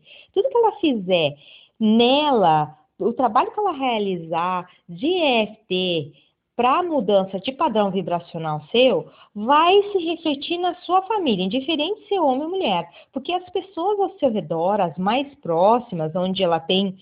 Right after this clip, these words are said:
um poder de influência, onde a energia fica mais próxima pra reação do outro, vai mudar,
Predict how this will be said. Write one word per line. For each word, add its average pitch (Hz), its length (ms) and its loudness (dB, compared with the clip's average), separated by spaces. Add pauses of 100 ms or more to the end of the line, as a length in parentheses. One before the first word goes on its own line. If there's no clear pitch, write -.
(260)
um 220 120 0
poder 214 340 0
de 220 140 -2
influência, 220 720 -2
onde 196 180 -2
a - 20 -2
energia 196 520 0
fica 233 260 -6
mais 196 300 -4
próxima 175 680 -2
pra 160 240 -2
reação 185 960 0 (360)
do 170 120 -4
outro, 220 560 0 (1300)
vai 262 360 2
mudar, 254 800 0